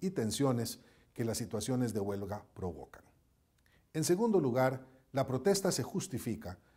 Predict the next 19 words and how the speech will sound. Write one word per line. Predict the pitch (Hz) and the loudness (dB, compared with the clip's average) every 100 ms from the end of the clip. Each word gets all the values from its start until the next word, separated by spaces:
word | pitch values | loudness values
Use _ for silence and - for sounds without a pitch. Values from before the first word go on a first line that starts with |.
| _ | _
cuando | - 135 123 | -2 0 0
no | 123 160 196 | 2 4 4
existen | - - 196 - 101 92 | 2 0 -2 -2 -4 -4
los | 98 | -6
espacios | 101 - 139 143 123 104 | -8 0 0 2 -2 -4
en | 107 | -2
donde | 117 131 | -2 -2
llevar | 117 113 | 0 0
a | 120 | 0
cabo | 117 107 110 | 0 0 0
el | 110 | -2
necesario | 101 98 107 104 110 | -4 -6 -4 -4 -4
diálogo | 95 95 92 101 101 | -4 -4 -4 -4 -6
social | 123 147 123 110 | -4 0 0 0
para | 135 131 | -2 -2
atenderlas | 123 113 107 95 101 107 - _ _ | -2 -2 -2 -4 -6 -10 -12 _ _
de | 120 | -4
manera | 160 123 117 | -2 0 -2
oportuna, | 117 131 131 117 90 87 | -4 -4 -6 -6 -6 -8